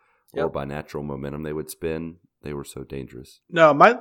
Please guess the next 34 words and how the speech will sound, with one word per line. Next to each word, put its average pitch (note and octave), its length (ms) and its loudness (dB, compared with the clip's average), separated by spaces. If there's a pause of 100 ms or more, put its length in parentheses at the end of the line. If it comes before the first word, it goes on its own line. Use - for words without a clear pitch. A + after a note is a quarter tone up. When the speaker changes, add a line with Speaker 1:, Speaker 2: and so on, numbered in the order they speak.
Speaker 3:
my D#3+ 180 4
least B3+ 200 0
favorite C#3+ 280 2
was C3+ 180 0
that C3 160 2
one C#3+ 160 -2
where C3+ 100 -2
you B2+ 140 -4
stand F3 500 -2
up, C3+ 280 2
everybody's D3+ 420 0
in C#3+ 100 -6
a B2+ 60 -6
circle, C#3 460 -2
and B2 60 -10
you're B2+ 140 -4
all C#3 100 0
standing C3+ 440 -8
up B2 140 -6
facing C#3 360 -4
each C3+ 160 -8
other, D3 180 0
and C3+ 80 -4
it's C3+ 100 -14
a C3+ 60 -2
wheel, C#3+ 560 -4
and C3+ 140 -8
it C3 100 -8
goes C#3+ 220 2
up, C3+ 180 -2
like, B2 140 -4
sideways, C#3 680 0
and F2+ 120 0
it's F2 120 -2